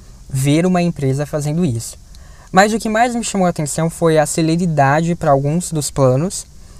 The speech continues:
Eu acho que é, é verdade que algumas demoras são quase inexplicáveis. Por exemplo, o fato de o primeiro novo veículo da Chrysler só surgir em dois mil e vinte e cinco. Parece muito longe, é, é longe. Eles mostraram um conceito, pô,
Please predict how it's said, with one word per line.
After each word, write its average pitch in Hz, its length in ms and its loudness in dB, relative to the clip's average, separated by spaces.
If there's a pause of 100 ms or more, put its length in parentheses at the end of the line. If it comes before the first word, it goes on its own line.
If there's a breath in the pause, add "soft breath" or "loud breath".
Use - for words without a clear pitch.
(120)
Eu 135 100 -2
acho 135 200 2
que - 120 -4
é, 135 320 2
é 147 100 0
verdade 165 520 4
que - 60 0
algumas 180 600 0
demoras 143 640 2
são 139 180 -6
quase 139 280 2
inexplicáveis. 165 720 -2
Por 131 180 -2
exemplo, 131 440 0 (400 loud breath)
o 160 60 -4
fato 180 460 4
de 156 80 0
o 147 60 -2
primeiro 160 340 0
novo 170 240 2
veículo 156 400 -2
da 143 100 2
Chrysler 139 400 2
só 160 300 0
surgir 156 400 -4
em 170 80 -2
dois 156 220 -4
mil 156 120 -2
e 185 40 0
vinte 180 240 -2
e - 40 -8
cinco. - 480 -2 (640 loud breath)
Parece 160 320 2
muito 175 360 2
longe, 143 460 0
é, 156 160 4 (460)
é 180 140 4
longe. 175 500 2
Eles 135 180 0
mostraram 160 460 0
um 180 60 0
conceito, 160 600 -6 (140)
pô, 160 160 2